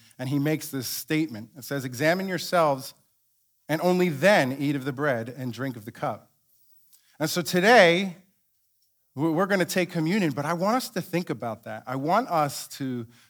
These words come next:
to really look at our lives as we're, as we're doing this. And in a moment, we're gonna play a song, and I want, I want, I want you guys to talk to God,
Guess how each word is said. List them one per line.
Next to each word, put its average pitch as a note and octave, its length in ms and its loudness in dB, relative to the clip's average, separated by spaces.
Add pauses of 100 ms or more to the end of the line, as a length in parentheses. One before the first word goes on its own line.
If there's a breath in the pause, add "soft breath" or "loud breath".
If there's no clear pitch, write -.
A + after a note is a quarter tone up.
(120)
to D3 120 -4
really E3+ 380 0
look D3+ 360 -2
at D3+ 100 2
our C3+ 120 2
lives B2+ 420 4
as B2+ 200 -6
we're, C3 160 -6
as B2+ 180 -10
we're B2 80 -8
doing C#3+ 380 0
this. A#2 180 -8
And C3 100 -4
in C3 100 -4
a B2+ 40 -2
moment, D#3+ 300 -2
we're D3 80 -4
gonna C#3 160 -4
play C#3+ 220 -6
a B2 40 -4
song, E3+ 500 0 (680 soft breath)
and C3+ 120 -4
I C3 40 -4
want, C#3 300 -2
I C3+ 80 -2
want, C#3+ 320 -2
I C#3 60 -2
want D#3+ 160 -4
you C#3+ 60 -6
guys C#3+ 180 -2
to - 80 -20 (160)
talk - 240 -10
to A#2 80 -14
God, B2+ 480 -6